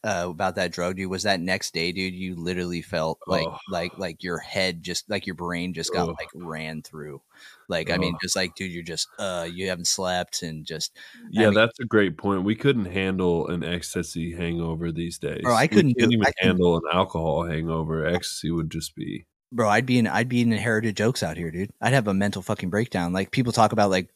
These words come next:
Speaker 1: taking microdoses of shrooms and shit, dude. I'd go into psychosis, bro. Like, I'm, I, there's no way I could do that shit again. No way in hell. There's no way in hell, bro.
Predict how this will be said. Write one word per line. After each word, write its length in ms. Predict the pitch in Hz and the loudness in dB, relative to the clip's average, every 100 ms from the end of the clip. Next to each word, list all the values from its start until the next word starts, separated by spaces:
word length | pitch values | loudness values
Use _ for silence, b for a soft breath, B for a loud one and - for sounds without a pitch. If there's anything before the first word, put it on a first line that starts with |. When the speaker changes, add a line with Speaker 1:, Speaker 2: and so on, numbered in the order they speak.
| - | -4
Speaker 1:
taking 380 | 123 107 98 95 | -2 0 0 0
microdoses 680 | 95 101 110 104 104 113 | 2 2 2 2 2 2
of 100 | 90 | -2
shrooms 440 | 82 - 98 113 120 | -2 0 4 4 6
and 100 | 123 | 6
shit, 200 | 143 135 | 6 6
dude. 120 | 143 | 6
I'd 160 | 110 139 | 6 6
go 100 | 120 | 6
into 140 | 95 | 6
psychosis, 640 | - 104 92 127 131 - - | 4 4 4 2 2 0 -2
bro. 180 | 87 104 | 0 2
Like, 180 | 92 | 4
I'm, 200 | 104 113 | 6 6
I, 160 | 87 101 | 6 4
there's 260 | 90 123 127 | 6 6 8
no 80 | |
way 160 | 113 98 | 8 6
I 80 | 87 | 4
could 140 | 87 | 0
do 100 | 85 | -2
that 160 | 80 80 | -2 -2
shit 160 | 87 | -2
again. 340 | 80 82 78 85 B B B - | -4 -4 -6 -8 B B B 2
No 140 | 110 | 6
way 160 | 117 107 | 8 6
in 80 | 101 | 4
hell. 260 | 85 - _ _ - | 2 -2 _ _ -8
There's 180 | 101 107 | -6 -4
no 100 | 107 | -2
way 160 | 104 | -2
in 80 | 95 | -4
hell, 200 | 90 78 | -6 -8
bro. 260 | 78 78 | -10 -12